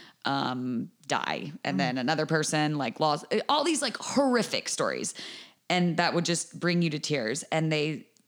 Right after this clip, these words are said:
Speaker 1: did a study and they asked all of the people that went through these experiences,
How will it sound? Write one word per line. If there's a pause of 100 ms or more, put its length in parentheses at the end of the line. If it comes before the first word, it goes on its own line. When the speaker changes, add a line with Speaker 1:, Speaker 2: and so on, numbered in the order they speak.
(560)
Speaker 1:
did
a
study
and
they
asked
all
of
the
people
that
went
through
these
experiences,